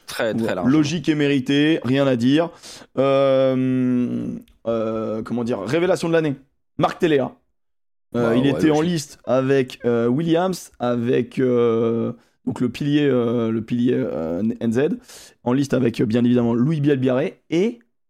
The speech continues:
Speaker 2: et, euh, Mani Libok. Et Mani Libok, Marc Téléa, en vrai, euh, même s'il est pas tout jeune, s'il f-, il sort d'une saison, mon gars, ouh, mérité aussi. Ah, il y a un pas mérité. Alors, c'est Birui, je veux bien savoir pourquoi pas mérité pour, euh, pour Téléa.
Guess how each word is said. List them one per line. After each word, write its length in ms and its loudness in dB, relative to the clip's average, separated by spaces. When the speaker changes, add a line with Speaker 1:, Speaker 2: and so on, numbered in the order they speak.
Speaker 2:
et, 160 4
euh, 180 4
Mani 280 2
Libok. 460 0
Et 60 -2
Mani 240 0
Libok, 400 0
Marc 300 0
Téléa, 420 2
en 140 -4
vrai, 360 -2
euh, 160 0
même 180 0
s'il 180 -4
est 60 2
pas 140 -2
tout 180 -6
jeune, 380 -2
s'il 180 -6
f-, 180 -12
il 100 -6
sort 220 -2
d'une 140 0
saison, 400 -2
mon 160 0
gars, 300 -2
ouh, 640 -4
mérité 340 0
aussi. 320 -2
Ah, 120 0
il 60 2
y 20 2
a 80 4
un 80 0
pas 160 0
mérité. 520 0
Alors, 200 2
c'est 160 -4
Birui, 320 -2
je 100 -2
veux 60 -2
bien 160 -2
savoir 240 -2
pourquoi 300 -4
pas 100 0
mérité 320 -2
pour, 260 0
euh, 340 -2
pour 160 -6
Téléa. 300 -2